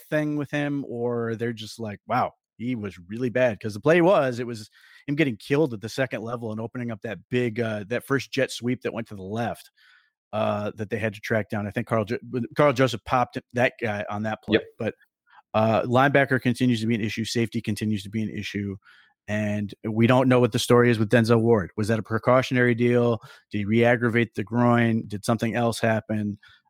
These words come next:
Speaker 1: I don't know, but he went out. Kevin Johnson went in. I don't know that we heard Kevin Johnson's name at all when he was in, because he seemed to be doing a nice job.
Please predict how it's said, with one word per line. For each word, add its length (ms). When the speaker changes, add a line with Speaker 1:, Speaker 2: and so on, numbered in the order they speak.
Speaker 1:
I 80
don't 140
know, 220
but 140
he 80
went 160
out. 160
Kevin 200
Johnson 340
went 160
in. 300
I 60
don't 160
know 140
that 120
we 120
heard 220
Kevin 200
Johnson's 400
name 200
at 60
all 280
when 120
he 60
was 140
in, 160
because 260
he 80
seemed 200
to 60
be 100
doing 200
a 40
nice 180
job. 360